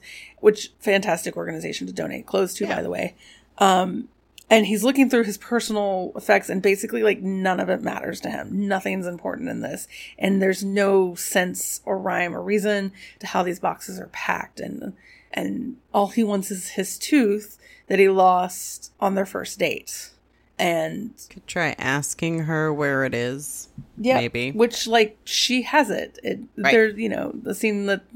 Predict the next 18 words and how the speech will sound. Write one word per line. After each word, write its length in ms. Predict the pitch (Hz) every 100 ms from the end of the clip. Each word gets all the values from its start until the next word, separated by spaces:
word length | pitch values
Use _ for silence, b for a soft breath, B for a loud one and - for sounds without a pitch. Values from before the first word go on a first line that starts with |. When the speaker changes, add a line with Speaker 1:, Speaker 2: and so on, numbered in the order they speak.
| 202
Speaker 1:
she 240 | - - 202
talks 340 | 196 190 -
about, 220 | 202 202
like, 220 | 214 185 B B B B -
that 120 | 196
Andre 300 | 202 185 185
doesn't 240 | 185 185
realize 400 | - 190 - 180
that 180 | 185 -
she 180 | - 185
has 260 | 185 165 190
it 80 |
and 120 | 165 180
everything. 520 | 180 175 175 180 185
And, 160 | 180 180
like, 260 | 185 - B B B
yeah, 240 | - 254 -
he 300 | - 233